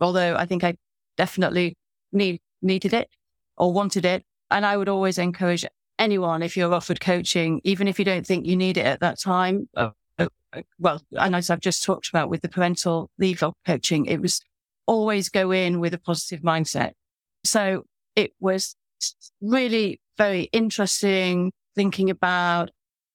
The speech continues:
yeah, as I transitioned to senior management, it was a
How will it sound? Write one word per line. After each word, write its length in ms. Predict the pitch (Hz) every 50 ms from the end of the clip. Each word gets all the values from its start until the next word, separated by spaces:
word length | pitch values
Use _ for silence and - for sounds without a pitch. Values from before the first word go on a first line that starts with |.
| _ _ _ _
yeah, 440 | - 220 214 196 180 165 160 165 165
as 120 | 190 180
I 80 | 202 190
transitioned 640 | 180 - 214 190 180 170 196 170 - - 190 185 170
to 100 | - 180
senior 400 | - - 202 190 180 180 180 175
management, 680 | 180 180 175 175 180 170 175 - 170 165 165 165 165 - _ _ _ _ _ _ _ _ _ _
it 100 | 190 185
was 180 | 170 190 175 196
a 80 | 92